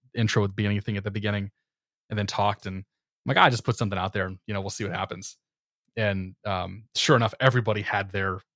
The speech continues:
their thing to put out. They all, we all had the same footage. Um, and, and actually today I still get comments on the live stream that I talked about it. Not so much the edited video, but it's, like, the two-hour live stream that I sat down and, and we went through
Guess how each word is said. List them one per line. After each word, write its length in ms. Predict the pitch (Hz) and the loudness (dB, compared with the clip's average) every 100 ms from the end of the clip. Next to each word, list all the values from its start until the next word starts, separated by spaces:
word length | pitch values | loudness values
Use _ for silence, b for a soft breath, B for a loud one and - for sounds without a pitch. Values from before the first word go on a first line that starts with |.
| - | -4
their 220 | 107 95 | 0 0
thing 300 | - 104 98 | -2 -2 0
to 80 | 95 | -2
put 200 | - 95 | -2 0
out. 320 | 95 92 - | 0 -2 -4
They 60 | 101 | 0
all, 180 | 101 113 | 0 2
we 100 | 113 | 2
all 100 | 127 | 4
had 240 | 117 107 | 2 0
the 40 | |
same 280 | 110 107 101 | -4 -2 -4
footage. 500 | - 98 98 101 - _ _ _ _ _ - | -4 -4 -4 -8 -12 _ _ _ _ _ -4
Um, 260 | 95 90 | -4 -2
and, 160 | 117 120 | -2 0
and 180 | 131 120 - | 0 -2 0
actually 260 | 131 - | 0 2
today 340 | 117 127 143 175 | 2 4 6 6
I 100 | 117 | 2
still 340 | - - 165 | -2 0 0
get 180 | 170 160 | 0 -6
comments 480 | - 135 143 117 - 110 | -4 -2 0 -2 -4 -2
on 340 | 113 117 107 | 0 0 -2
the 60 | 107 | -4
live 360 | 101 101 135 131 | 0 4 4 4
stream 420 | - 95 82 _ _ - | -2 -10 -12 _ _ -4
that 80 | 92 | -4
I 40 | |
talked 300 | - 95 - | 0 -2 0
about 240 | 98 85 | -4 -4
it. 140 | 67 _ _ _ _ _ _ | -6 _ _ _ _ _ _
Not 240 | 107 131 | 2 2
so 140 | - 160 | 2 2
much 280 | 135 131 - | 2 0 -6
the 160 | 127 | -2
edited 340 | 120 151 123 101 | 2 2 0 -2
video, 280 | 101 98 95 | -4 -6 -6
but 140 | 104 | -8
it's, 180 | 104 - | -8 -6
like, 140 | 113 - | -6 -6
the 60 | |
two-hour 460 | - 156 131 120 110 | -2 2 4 4 2
live 360 | 98 104 123 | 2 2 2
stream 240 | - 101 92 | -2 -8 -4
that 100 | 95 | -4
I 60 | |
sat 260 | 98 110 101 | -2 -2 -2
down 280 | 104 101 98 | -2 -2 -4
and, 180 | 92 - | -6 -8
and 140 | 104 | -6
we 80 | 101 | -4
went 240 | 101 107 | -6 -8
through 160 | _ | _